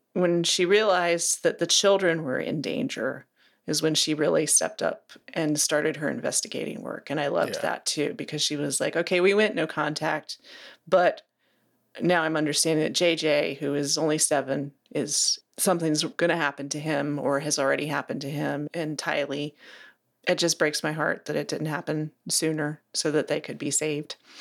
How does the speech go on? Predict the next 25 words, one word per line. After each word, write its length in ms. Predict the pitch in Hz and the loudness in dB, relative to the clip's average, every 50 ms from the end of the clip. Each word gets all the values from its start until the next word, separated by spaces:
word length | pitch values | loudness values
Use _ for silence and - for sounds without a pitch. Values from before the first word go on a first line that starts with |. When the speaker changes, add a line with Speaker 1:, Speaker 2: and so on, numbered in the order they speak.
| - - | -14 -8
Speaker 2:
Yeah. 220 | - 135 156 185 - - - - - - _ _ - | -4 0 0 0 -2 -4 -16 -20 -20 -20 _ _ -2
Speaker 1:
Because 280 | 196 190 - 185 175 135 | 0 2 2 4 6 6
they 140 | 170 170 170 | 6 8 8
are 60 | 165 | 6
Speaker 2:
Yes. 100 | 170 - | 4 4
Speaker 1:
tru-, 240 | - - 175 175 - - | 2 2 2 0 0 2
they 260 | 185 190 202 202 202 | 2 4 6 6 6
are 100 | 202 196 | 4 4
truly 460 | 196 - - 196 185 185 180 165 175 | 2 2 4 4 4 4 4 2 0
the, 200 | 165 160 170 156 - _ _ - | 0 -2 -2 -4 -6 _ _ -6
the, 200 | - 165 165 156 | -2 0 0 0
the 320 | - - 170 170 165 165 | -2 -4 -10 -6 -4 -4
pure 760 | 165 - - - 175 165 170 170 165 165 147 156 151 147 - _ _ _ _ _ _ _ _ _ _ _ _ _ _ _ _ _ | -4 -4 -6 -2 0 2 2 2 2 2 0 -2 -4 -6 -10 _ _ _ _ _ _ _ _ _ _ _ _ _ _ _ _ _
innocents 800 | - 185 165 156 156 - - 147 143 135 139 - - - - - - - | 2 2 4 4 4 2 2 0 -2 -4 -2 0 2 2 2 0 -2 -4
in 220 | 151 143 147 156 | -4 -2 -2 -2
this. 340 | 156 139 135 135 - - - | -2 -2 0 0 0 0 0
They 200 | - 139 143 147 | 0 0 2 2
are 120 | 156 156 | 2 0
the 120 | 156 147 147 | 0 0 0
ones 280 | 143 - - 156 - | -2 -2 0 -2 -2
who 80 | - 151 | -2 -4
paid 320 | - 165 147 - - 135 | -4 -4 -4 -4 -4 -4
the 120 | - 143 - | -4 -4 -2
ultimate 460 | - - - - - 151 - - - | -2 -2 -4 -4 -4 -6 -6 -6 -8
price. 580 | - - 147 - 156 156 151 - - - - | -6 -4 -4 -4 -4 -4 -2 0 0 0 0